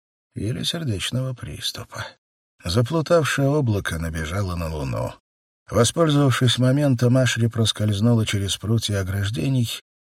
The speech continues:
и легко спрыгнула на выступающий козырёк. Она бесшумно прошлась по рассекающим крыльям баржи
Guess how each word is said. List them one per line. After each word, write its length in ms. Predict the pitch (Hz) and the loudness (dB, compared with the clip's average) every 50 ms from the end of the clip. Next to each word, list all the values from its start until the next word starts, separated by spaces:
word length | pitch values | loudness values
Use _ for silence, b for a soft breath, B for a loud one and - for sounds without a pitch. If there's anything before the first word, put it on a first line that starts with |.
| _ _ | _ _
и 80 | - 120 | -2 0
легко 420 | 160 175 170 147 - - 165 165 | 2 2 0 0 -2 -2 -2 0
спрыгнула 640 | 147 - - - 113 123 135 123 117 120 120 113 110 | 0 0 -2 0 0 0 0 2 2 4 4 4 4
на 120 | 104 101 95 | 2 0 0
выступающий 920 | 92 92 - - - 92 - - 92 92 90 87 82 - - - 87 82 | -2 -2 -4 -4 -4 -6 -6 -6 -6 -6 -6 -6 -6 -6 -6 -6 -6 -8
козырёк. 920 | - - 90 76 71 71 69 60 60 62 - - - - - - - - _ _ _ _ _ _ _ _ | -10 -10 -10 -10 -10 -10 -12 -12 -12 -14 -14 -14 -14 -14 -14 -14 -16 -18 _ _ _ _ _ _ _ _
Она 260 | - - 87 95 98 95 | -8 -4 -2 -2 -2 -2
бесшумно 560 | 90 101 90 - - - 113 107 104 101 87 | -2 -2 -2 -2 0 2 2 2 2 0 -2
прошлась 560 | - - 95 87 - - 92 107 104 95 - | -4 -6 -6 -4 -4 -2 0 0 0 0 -2
по 120 | - 92 | -4 -6
рассекающим 920 | 92 92 87 - - 92 87 - 104 101 95 92 85 - - - 85 82 80 | -6 -4 -4 -4 -4 -4 -4 -6 -4 -4 -4 -4 -4 -4 -6 -6 -6 -8 -8
крыльям 680 | - - 80 98 98 87 80 78 76 73 69 - - | -8 -6 -4 -4 -4 -4 -4 -6 -8 -8 -8 -8 -8
баржи 560 | - 85 104 117 107 87 82 82 76 60 55 | -4 -2 -2 -2 -2 -2 -4 -8 -8 -8 -8